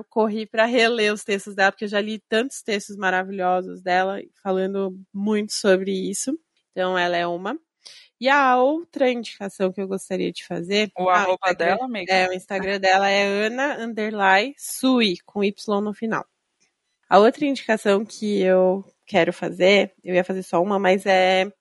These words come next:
Speaker 1: eu já indiquei isso aqui, aqui, mas eu vou indicar novamente,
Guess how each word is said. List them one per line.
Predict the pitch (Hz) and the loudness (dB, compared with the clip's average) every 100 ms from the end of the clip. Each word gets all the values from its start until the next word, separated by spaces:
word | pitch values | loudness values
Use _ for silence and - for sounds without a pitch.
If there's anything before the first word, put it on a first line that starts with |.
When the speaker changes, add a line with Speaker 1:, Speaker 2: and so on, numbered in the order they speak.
| - | -12
Speaker 1:
eu | 208 | -2
já | 220 | 0
indiquei | 320 330 330 254 | 0 -2 0 0
isso | 240 233 | 0 -4
aqui, | 226 208 | -8 -8
aqui, | - - 190 196 | -8 -10 -6 -2
mas | 196 196 - - _ _ _ - | -2 -2 -6 -20 _ _ _ -12
eu | 185 | -6
vou | |
indicar | 196 - 220 202 | -6 0 0 2
novamente, | 190 208 202 185 196 - | 2 0 0 0 -2 -8